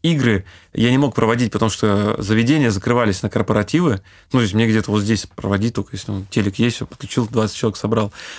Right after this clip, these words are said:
А, но я зато в это время просто работал, э, корпоративы, собственно, с-, в этих же <laughs> заведениях, не квиз. И это получился такой симбиоз вот этих, э, сезонов, не сезонов,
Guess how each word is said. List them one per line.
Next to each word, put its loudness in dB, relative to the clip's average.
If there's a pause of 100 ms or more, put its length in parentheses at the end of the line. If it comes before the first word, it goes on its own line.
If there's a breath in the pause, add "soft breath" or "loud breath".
(400 loud breath)
А, 0 (100)
но 4
я 2
зато 2
в 4
это 2
время 2
просто 0
работал, 0
э, -6 (140)
корпоративы, -2
собственно, -8
с-, -12
в 0
этих 2
же -2
<laughs> -
заведениях, 0 (500 loud breath)
не 4
квиз. 0 (300 loud breath)
И 2
это 2
получился 0
такой 0
симбиоз 2
вот 0
этих, -2
э, 0 (440 loud breath)
сезонов, 0
не 0
сезонов, 0